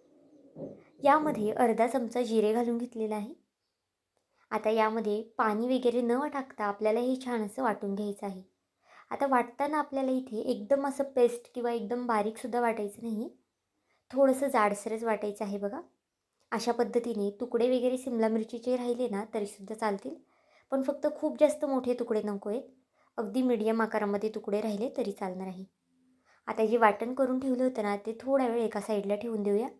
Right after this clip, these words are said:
आणि इथे अर्धा कांदा होता माझ्याकडे शिल्लक,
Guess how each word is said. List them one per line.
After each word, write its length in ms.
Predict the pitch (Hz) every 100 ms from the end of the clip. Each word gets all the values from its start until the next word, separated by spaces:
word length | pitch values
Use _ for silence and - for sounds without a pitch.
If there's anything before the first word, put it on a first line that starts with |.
| _ _ _ _ _ _ _ _ _ 240
आणि 200 | 220 226
इथे 320 | 233 233 233 - _ -
अर्धा 280 | 247 233 262
कांदा 320 | 269 233 240
होता 200 | 277 269
माझ्याकडे 420 | 226 214 208 202
शिल्लक, 360 | 208 220 202